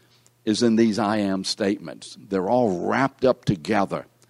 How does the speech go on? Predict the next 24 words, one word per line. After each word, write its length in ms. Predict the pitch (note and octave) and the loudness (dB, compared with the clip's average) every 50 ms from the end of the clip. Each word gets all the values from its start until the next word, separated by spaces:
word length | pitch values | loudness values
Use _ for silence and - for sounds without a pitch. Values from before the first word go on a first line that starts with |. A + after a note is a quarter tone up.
| _ _ _ _ _ _ _ _ _ _ _ _ _ _ _ _ _ _ _ _ _ _ _ _ _ _ _ _ _ _ _ _ _ _ _ _ _ _ _ _ | _ _ _ _ _ _ _ _ _ _ _ _ _ _ _ _ _ _ _ _ _ _ _ _ _ _ _ _ _ _ _ _ _ _ _ _ _ _ _ _
And 220 | - G2+ G2 F#2 F2+ | -8 -6 -4 -2 -2
the 80 | F#2+ | -2
meaning 460 | F#2 G2 A#2 C3 C#3+ C#3+ C3+ A#2 G2+ | 0 2 2 4 4 4 2 0 -2
of 120 | F#2+ F#2 E2+ | -4 -6 -4
all 280 | - G#2 G#2 A2 A2+ G#2 | -4 -4 -2 0 -2 -2
of 60 | F#2 | -2
that 260 | G2+ G2 F2+ E2+ E2+ | -4 -4 -4 -4 -4
is 140 | F#2+ F2+ E2+ | -4 -6 -6
in 120 | G2+ F#2 E2+ | -8 -8 -6
each 320 | - A#2+ C3 C3 - - - | -2 -2 -2 -2 -4 -8 -6
one 240 | A2 G#2+ G#2 F#2+ | -4 -2 -2 -2
of 80 | F#2 E2+ | -2 -2
these 260 | E2+ F2+ F2 E2+ - | -2 -4 -4 -6 -8
"I 220 | F2+ F2 F#2 F2+ E2 | -12 -10 -10 -8 -8
am" 260 | E2 E2 E2 E2 E2+ | -8 -8 -10 -12 -12
statements, 560 | - - - E2+ D#2 D2+ - B1+ B1+ - - | -14 -12 -12 -12 -12 -12 -12 -16 -20 -20 -20
correct? 420 | _ - F#2+ E2+ F#2+ A2 C3+ - _ _ _ _ _ _ _ _ _ _ _ _ _ _ _ _ _ _ _ _ _ _ _ _ _ _ _ _ _ _ - _ _ _ _ _ _ _ _ _ _ _ _ _ _ _ _ _ _ _ _ _ _ _ _ - | _ -6 -6 -2 -2 -2 -4 -4 _ _ _ _ _ _ _ _ _ _ _ _ _ _ _ _ _ _ _ _ _ _ _ _ _ _ _ _ _ _ -20 _ _ _ _ _ _ _ _ _ _ _ _ _ _ _ _ _ _ _ _ _ _ _ _ -8
And 120 | G#2+ G2+ | -8 -6
so 160 | - - A#2+ | 2 2 2
when 300 | G#2 F#2 G#2 C3+ C3+ A#2 | 2 4 2 2 2 2
we 300 | G#2+ A2 G#2+ G#2 G2 F2+ - _ _ _ _ _ _ _ _ | 2 2 2 2 0 -4 -12 _ _ _ _ _ _ _ _
began 500 | F2+ G#2+ F2+ G2+ C#3+ D#3 D#3+ D3 B2+ A2+ | -10 -8 -4 0 0 2 2 2 2 2
the 360 | G#2+ G#2 G2+ F#2+ F#2 F#2+ - | 2 2 2 2 0 -4 -6
series, 640 | - - - C#3 C#3+ B2+ G2 F2+ F2 E2+ E2 - - | -8 -6 -4 -2 -2 -2 -4 -4 -6 -8 -8 -12 -14